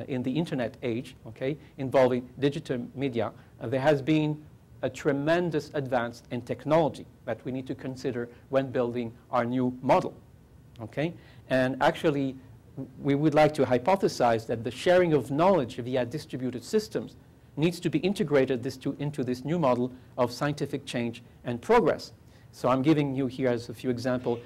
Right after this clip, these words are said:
seti at Home, which was started some fifteen years ago, I believe, um, Distributed dot net, Amateur Astronomy. In other words, we believe that we would need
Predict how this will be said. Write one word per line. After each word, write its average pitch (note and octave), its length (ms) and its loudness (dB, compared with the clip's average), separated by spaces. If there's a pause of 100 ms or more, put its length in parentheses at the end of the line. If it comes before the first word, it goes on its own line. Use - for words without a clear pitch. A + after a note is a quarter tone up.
(140)
seti - 400 -2
at A2 160 -2
Home, F#3+ 280 0
which A2+ 160 -12
was G#2 120 -8
started A#2 360 -6
some A2+ 260 -12
fifteen A#2 460 -14
years D#3 240 -6
ago, F3 180 -2
I B2 80 4
believe, C3 420 -2 (440)
um, A#2 280 0
Distributed B2 520 -2
dot A2+ 180 -4
net, D3 360 0 (340)
Amateur B2+ 520 0 (300)
Astronomy. C3+ 580 0 (300)
In D3+ 120 0
other G#3 200 6
words, C3 320 4
we C3+ 80 -2
believe F3+ 540 0
that D3 220 0
we D#3 60 2
would D#3 180 4
need C3 320 0